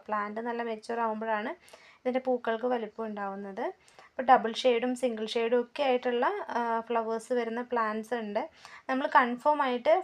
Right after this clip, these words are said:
ഫ്ലവറിൻ്റെ കളർ പറഞ്ഞിട്ട് അങ്ങനെ പ്ലാന്റ്സ് കൊടുക്കാറില്ല. ആ, ഇലകളുടെ വ്യത്യാസം വെച്ച് വ്യത്യസ്ത ഇനങ്ങളായിരിക്കും, അത് ഉറപ്പായിട്ട് നമ്മൾ പറഞ്ഞിട്ട് കൊടുക്കുന്ന ഒരു കാര്യമാണ്. അപ്പോൾ നമ്മളിപ്പോൾ പത്ത് വ്യത്യസ്ത കളറാണ് അയച്ചു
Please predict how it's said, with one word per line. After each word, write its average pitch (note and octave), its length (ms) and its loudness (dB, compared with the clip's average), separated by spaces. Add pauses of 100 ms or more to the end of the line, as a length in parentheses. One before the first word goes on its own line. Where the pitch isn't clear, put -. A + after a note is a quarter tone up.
ഫ്ലവറിൻ്റെ A#3+ 560 2
കളർ A#3 300 4
പറഞ്ഞിട്ട് A3+ 340 -2
അങ്ങനെ A#3 180 -6 (100)
പ്ലാന്റ്സ് A3 460 -2
കൊടുക്കാറില്ല. A3+ 560 -2 (640)
ആ, A3+ 40 -2 (200)
ഇലകളുടെ A#3+ 420 -2
വ്യത്യാസം C4 520 -2
വെച്ച് A#3+ 260 -4
വ്യത്യസ്ത B3 380 0 (120)
ഇനങ്ങളായിരിക്കും, A3+ 840 -2 (200)
അത് G#3+ 100 -6 (100)
ഉറപ്പായിട്ട് A#3+ 540 -2
നമ്മൾ A3+ 260 -4
പറഞ്ഞിട്ട് G#3+ 400 -2
കൊടുക്കുന്ന G#3+ 400 -8
ഒരു G#3+ 160 -10
കാര്യമാണ്. G#3 480 -6 (420)
അപ്പോൾ A#3+ 180 -4
നമ്മളിപ്പോൾ C4 420 4 (120)
പത്ത് B3+ 280 2
വ്യത്യസ്ത B3 440 -2
കളറാണ് A3+ 500 0 (280)
അയച്ചു G#3 300 -8